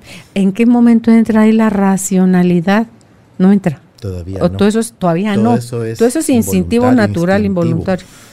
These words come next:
Speaker 2: Por
Speaker 1: Ok.
Speaker 2: ejemplo, cuando en-, entramos en un parque, voy a ponerlo en negativo, y empezamos a,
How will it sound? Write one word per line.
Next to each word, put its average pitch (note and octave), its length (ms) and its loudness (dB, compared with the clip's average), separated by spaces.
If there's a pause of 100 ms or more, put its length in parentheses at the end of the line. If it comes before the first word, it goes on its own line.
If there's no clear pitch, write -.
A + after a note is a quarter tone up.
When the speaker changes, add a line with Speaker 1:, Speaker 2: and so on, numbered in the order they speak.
(200)
Speaker 2:
Por A2+ 180 -6
Speaker 1:
Ok. A2 60 -2
Speaker 2:
ejemplo, A#2+ 460 -4 (1400)
cuando A2+ 380 0
en-, G2+ 140 0 (120)
entramos A2+ 520 -4
en G2+ 160 -4
un A#2+ 140 -6
parque, D3+ 500 -8 (960)
voy G#2 100 -4
a G#2 60 -2
ponerlo G#2 320 -4
en A#2 100 0
negativo, G2+ 500 -2 (580)
y G#2+ 40 -4
empezamos G#2 580 -2
a, F2 340 -6